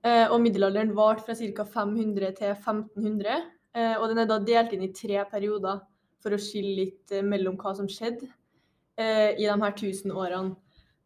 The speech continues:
Eh, de er delt inn da i tidlig middelalder, høymiddelalderen og senmiddelalderen.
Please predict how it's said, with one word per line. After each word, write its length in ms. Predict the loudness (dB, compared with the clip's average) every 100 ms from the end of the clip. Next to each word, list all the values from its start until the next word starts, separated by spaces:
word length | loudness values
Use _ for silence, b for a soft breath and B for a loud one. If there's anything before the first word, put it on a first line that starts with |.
| _ -8
Eh, 320 | -4 -2 0
de 80 | 0
er 100 | 2 2
delt 200 | 0 0
inn 100 | 0
da 80 | 0
i 80 |
tidlig 380 | -2 -4 -2 0
middelalder, 640 | 0 -2 -2 -2 -4 -4 -6
høymiddelalderen 840 | -2 0 0 -2 -2 -2 -4 -4 0
og 200 | 0 0
senmiddelalderen. 1160 | -4 -16 -8 -4 -2 -2 -6 -8 -10 -10 -18